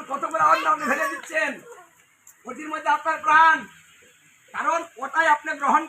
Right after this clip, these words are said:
করে আপনি বেঁচে আছেন। অন্নের মধ্যে আমাদের প্রাণ, এই জন্য কলিহত জীবকে বলা হয়েছে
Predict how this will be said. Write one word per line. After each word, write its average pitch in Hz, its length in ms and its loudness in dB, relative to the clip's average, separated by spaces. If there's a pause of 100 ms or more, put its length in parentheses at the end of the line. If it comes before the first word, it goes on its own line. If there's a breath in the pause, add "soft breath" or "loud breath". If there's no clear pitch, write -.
করে 294 180 0 (460)
আপনি 294 220 -8
বেঁচে 285 280 -2
আছেন। 311 340 0 (960)
অন্নের 294 380 -6
মধ্যে 294 280 -8
আমাদের 294 320 -4
প্রাণ, 285 280 4 (440)
এই 262 100 -12
জন্য 294 140 -6 (140)
কলিহত 277 380 0 (120)
জীবকে 285 360 -10
বলা 277 220 4
হয়েছে 285 340 -2